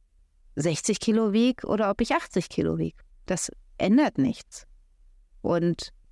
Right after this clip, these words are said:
es ist aber tatsächlich so, dass das, glaub ich, immer noch sehr, sehr viele Menschen machen. Also viele Menschen bewerten andere nach ihrem Äußeren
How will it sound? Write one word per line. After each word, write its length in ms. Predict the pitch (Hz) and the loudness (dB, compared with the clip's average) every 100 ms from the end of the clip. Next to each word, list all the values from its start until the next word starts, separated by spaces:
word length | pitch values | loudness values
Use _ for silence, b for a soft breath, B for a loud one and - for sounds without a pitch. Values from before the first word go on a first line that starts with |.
| - | -6
es 180 | 196 185 | -2 0
ist 200 | 214 - | 0 0
aber 240 | 208 214 | -2 -2
tatsächlich 640 | - 202 - 226 262 247 - | -2 -2 0 -2 2 0 2
so, 440 | 196 226 262 294 - - _ _ - | 2 4 4 0 -4 -20 _ _ -6
dass 180 | 196 - | -4 -2
das, 180 | 220 | -2
glaub 180 | - 208 | 0 0
ich, 140 | 208 - | 0 2
immer 220 | 220 240 | 4 4
noch 160 | 220 | 2
sehr, 320 | - 190 220 214 | 0 0 2 0
sehr 200 | 208 208 | 0 -2
viele 440 | - - 247 220 | 0 4 4 6
Menschen 480 | 180 165 170 - 175 | 4 2 0 2 4
machen. 440 | 170 165 165 170 - - | 2 0 -2 -4 -6 -4
Also 240 | 180 180 180 160 170 | 0 0 0 0 -2
viele 340 | - 254 277 | 2 6 6
Menschen 560 | 208 202 220 226 233 220 | 6 6 4 4 6 6
bewerten 560 | 202 165 180 190 - 208 | 6 2 0 0 2 2
andere 400 | 185 190 202 190 | 4 4 4 4
nach 240 | 180 180 | 2 2
ihrem 260 | - 180 - | 2 2 2
Äußeren 760 | 220 320 - 247 220 214 220 | 2 0 0 2 4 4 4